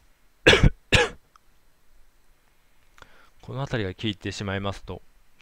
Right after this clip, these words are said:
ちょっとこういうツケとかが、えー、ありますかね。うん。まあ、それか全体、全体を狙うかもしれませんけどね。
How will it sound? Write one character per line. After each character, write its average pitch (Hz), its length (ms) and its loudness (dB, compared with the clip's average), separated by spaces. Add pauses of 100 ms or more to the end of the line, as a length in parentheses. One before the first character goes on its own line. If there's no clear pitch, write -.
ち - 60 -10
ょ - 20 -20
っ - 0 -
と - 140 -12
こ - 140 -8
う - 20 -6
い 107 60 -6
う - 20 -10
ツ - 120 -20
ケ 143 140 -4
と - 80 -12
か 90 140 -12
が、 85 180 -8 (1600)
え 90 220 -6
ー、 87 80 -4
あ 92 80 -6
り 92 80 -8
ま 92 140 -8
す - 100 -14
か 80 100 -12
ね。 113 220 -10 (640)
う 104 40 -16
ん。 90 380 -18 (360)
ま 110 160 -6
あ、 101 40 -8
そ - 100 -14
れ 127 40 -12
か 123 100 -4
全 120 220 -2
体、 123 340 -2 (460)
全 - 220 -10
体 135 160 -4
を 123 100 -4
狙 120 180 0
う 120 60 2
か 113 80 -6
も 92 100 -6
し 85 80 -14
れ 90 60 -10
ま 87 100 -10
せ 90 120 -12
ん 87 60 -16
け 85 80 -14
ど 80 100 -14
ね。 104 160 -12